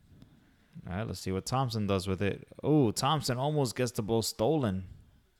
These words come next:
Oh, oh, nice block by Brown. Thompson thought he had an open layup.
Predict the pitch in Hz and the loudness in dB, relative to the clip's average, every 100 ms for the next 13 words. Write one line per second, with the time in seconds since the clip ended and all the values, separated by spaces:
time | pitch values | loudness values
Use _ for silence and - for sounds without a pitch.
0 | _ _ _ _ _ _ _ _ _ _ | _ _ _ _ _ _ _ _ _ _
1 | _ _ - - - - - 101 113 90 | _ _ -20 -20 -20 -20 -6 0 0 0
2 | - 190 208 180 175 147 113 127 143 143 | 2 8 8 10 8 6 4 4 6 6
3 | - 139 147 143 120 131 175 190 202 202 | 6 6 6 6 4 4 4 2 2 4
4 | 214 214 202 180 135 - _ _ _ _ | 6 8 8 8 6 2 _ _ _ _
5 | _ _ - - 117 135 135 139 139 143 | _ _ -18 -6 0 0 2 4 4 6
6 | 139 135 139 143 147 143 147 170 196 190 | 8 8 6 6 6 6 6 8 8 6